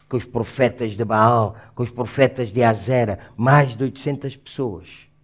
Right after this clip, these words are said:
E ele buscava a Deus. E de repente ele faz uma oração muito interessante. "Oh Deus, manifesta que tu és Deus e que eu fiz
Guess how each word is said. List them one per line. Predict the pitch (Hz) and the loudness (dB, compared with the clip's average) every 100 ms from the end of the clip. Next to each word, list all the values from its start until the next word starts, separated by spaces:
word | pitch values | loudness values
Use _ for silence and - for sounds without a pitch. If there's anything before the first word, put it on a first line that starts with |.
| _ _ _ _ _ 101 | _ _ _ _ _ -6
E | |
ele | 104 | -6
buscava | 92 92 - 92 92 | -6 -10 -12 -12 -10
a | 90 | -12
Deus. | 82 71 71 - _ _ _ _ - | -12 -14 -16 -20 _ _ _ _ -20
E | 73 | -10
de | 85 | -8
repente | 80 76 90 85 90 | -8 -8 -8 -8 -12
ele | 78 | -12
faz | 78 78 | -14 -14
uma | 80 76 | -12 -12
oração | 78 78 - 82 | -14 -16 -18 -16
muito | 85 78 | -16 -16
interessante. | 78 - 85 - 80 - | -20 -20 -20 -20 -20 -12
"Oh | 110 107 | -8 -8
Deus, | 87 80 78 76 _ _ _ _ _ _ _ _ _ _ | -10 -18 -20 -20 _ _ _ _ _ _ _ _ _ _
manifesta | 101 101 - 101 90 - | -10 -8 -10 -12 -12 -12
que | - 90 | -16 -16
tu | - 87 | -16 -16
és | 82 85 | -16 -20
Deus | - - - - - - _ _ _ _ _ _ _ _ _ _ | -18 -16 -16 -20 -20 -20 _ _ _ _ _ _ _ _ _ _
e | 87 | -16
que | - 120 | -8 0
eu | 151 | 0
fiz | 151 - - 117 82 - - | 0 -6 -4 -4 -4 -8 -18